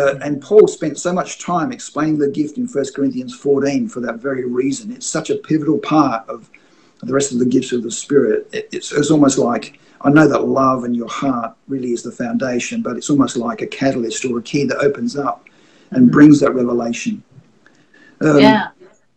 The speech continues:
Speaker 2: I, I can go in so many directions here, April. I'm being pulled on the inside everywhere. You mentioned before about the eyes of your understanding being enlightened, and, uh, Paul's, uh, reference to that in Ephesians chapter one, verse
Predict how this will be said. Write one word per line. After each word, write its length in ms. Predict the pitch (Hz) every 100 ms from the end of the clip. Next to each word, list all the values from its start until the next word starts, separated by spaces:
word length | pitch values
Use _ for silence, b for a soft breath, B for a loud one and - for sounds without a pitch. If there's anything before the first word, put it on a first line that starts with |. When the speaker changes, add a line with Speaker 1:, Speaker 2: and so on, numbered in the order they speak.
| _ -
Speaker 2:
I, 180 | 143 -
I 80 | 180
can 120 | 180
go 120 | 160
in 120 | 156 151
so 180 | 185 185
many 100 | 170
directions 520 | 160 165 - 151 127
here, 340 | 143 139 135 -
April. 400 | 131 139 - 143
I'm 80 |
being 240 | 127 143 131
pulled 380 | - 160 143 135
on 120 | 131
the 140 | 127
inside 420 | 147 143 151 131 127
everywhere. 600 | 143 147 151 143 131 117
You 120 | 143 156
mentioned 300 | 165 156 131
before 500 | - - 160 143 127
about 240 | 135 127
the 100 | 143
eyes 240 | 147 165 156
of 80 |
your 100 | -
understanding 560 | 139 139 - 139 151 165
being 280 | 143 135 123
enlightened, 720 | 123 123 143 160 123 117 - _ _ _ _ _ _ _ - -
and, 360 | - 123 120 117
uh, 200 | 117 117 - b b b b b b
Paul's, 600 | - 175 151 131 - - -
uh, 460 | 131 127 123 110 110 _ _ _ 131
reference 420 | 160 - 143 -
to 120 | 139
that 280 | 123 120 -
in 400 | 131 135 131 120 -
Ephesians 500 | 131 160 147 143 135
chapter 260 | 147 135
one, 240 | 131 135 127
verse 280 | 131 123